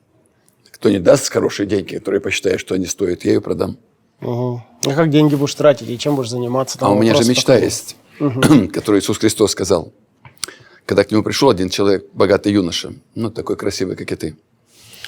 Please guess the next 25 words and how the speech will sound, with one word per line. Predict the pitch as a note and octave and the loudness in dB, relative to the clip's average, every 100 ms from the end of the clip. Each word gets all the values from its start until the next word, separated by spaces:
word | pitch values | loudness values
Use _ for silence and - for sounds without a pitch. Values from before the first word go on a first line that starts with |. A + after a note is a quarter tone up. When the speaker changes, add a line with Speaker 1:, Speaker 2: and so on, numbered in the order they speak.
| - - - - - - - - - - - - - - | -18 -20 -20 -18 -4 -4 -4 -10 -16 -18 -18 -20 -14 -6
Speaker 1:
Да. | A2 - G#2+ G#2 - - - - - - E3 - D#3+ F#2+ - _ _ - - | -2 0 -2 -6 -20 -20 -20 -18 -18 -6 -6 -4 -8 -10 -18 _ _ -14 0
И | A#2+ A#2+ | 2 4
говорит | A#2+ A#2+ A2+ A2+ | 4 4 4 2
ему: | A2 | 0
«Как | C#3+ A#2+ | 2 2
достичь | A2+ - G#2+ | 0 -2 -4
Царства | - A2 - G#2 | 0 0 0 -4
Небесного?» | A2 F#2+ F#2+ - G2 - - - - - | -2 -2 -4 -8 -10 -12 -18 -18 -12 2
<clears throat> | A#3 F#3 | 4 6
Иисус | B2+ C3 B2 | 4 2 2
ему | A2+ | 0
сказал: | A#2 G#2+ G2 | 0 0 2
«Ну, | A#2 | 2
что | D3+ - | 0 0
делай? | E2+ F2 E2+ - - _ - | -2 -2 -6 -8 -16 _ -6
Не | A2 | 0
обманывай, | G2+ E2 A2 B2 A2 | 0 0 0 2 2
почитай | G#2 F2 - F#2 | 0 -4 -2 -2
отца | F2 - F#2+ | -2 -4 -4
и | |
мать, | F2+ A2 B2 - _ _ _ _ _ _ _ | -2 -2 -4 -8 _ _ _ _ _ _ _
не | - F#2 G2 | -6 2 2
прелюбодействуй, | - F#2 F#2 F2+ G#2 A#2+ A#2 - G2+ G#2+ G#2 _ _ _ - | 2 -4 -2 -2 0 0 -2 -4 -6 -6 -16 _ _ _ -6
не | F#2 | -2
обижай, | E2+ F2 G2+ G#2+ A2 A2 | -2 -2 2 2 0 -6